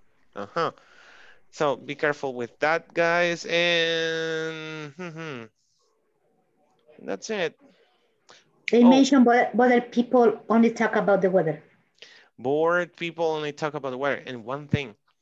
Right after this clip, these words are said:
Speaker 1: do you forget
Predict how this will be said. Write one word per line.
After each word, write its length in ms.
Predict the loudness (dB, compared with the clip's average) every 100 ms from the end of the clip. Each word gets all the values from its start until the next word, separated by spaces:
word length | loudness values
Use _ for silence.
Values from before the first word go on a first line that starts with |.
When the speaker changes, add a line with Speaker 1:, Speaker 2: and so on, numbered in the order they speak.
| _ _ _ _ _ _ _ _ _ _
Speaker 1:
do 100 | -12
you 180 | -8 -6
forget 840 | -2 0 -2 -2 0 0 -2 -10